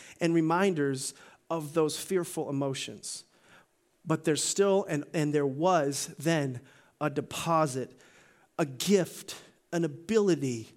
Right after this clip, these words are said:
that God put inside of me. And whenever I would stir that thing up, it would override, it would overtake whatever made me insecure to sing or to talk. Are you guys with me out there?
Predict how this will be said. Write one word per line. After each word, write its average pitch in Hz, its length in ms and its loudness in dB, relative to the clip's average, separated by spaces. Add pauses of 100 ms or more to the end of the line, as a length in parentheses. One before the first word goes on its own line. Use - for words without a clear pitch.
(200)
that 151 200 0
God 180 280 4
put 180 140 -2
inside 170 460 2
of 147 60 0
me. 127 180 -4 (300)
And 143 120 -2
whenever 214 380 4
I 254 100 6
would 196 200 4
stir - 720 2
that 214 200 4
thing 214 300 2
up, 185 300 2 (280)
it 202 140 2
would 190 160 4 (100)
override, 226 1160 4 (240)
it 247 160 0
would 214 420 6 (140)
overtake 262 880 4 (140)
whatever 320 440 4
made 311 240 4
me 285 120 2
insecure 247 840 2
to 220 140 0
sing 254 460 4
or 208 140 -2
to 208 120 -2
talk. 190 440 4
Are 196 100 4
you 202 120 2
guys 185 280 4
with 190 200 -2
me 170 100 4
out 147 180 2
there? 123 300 -4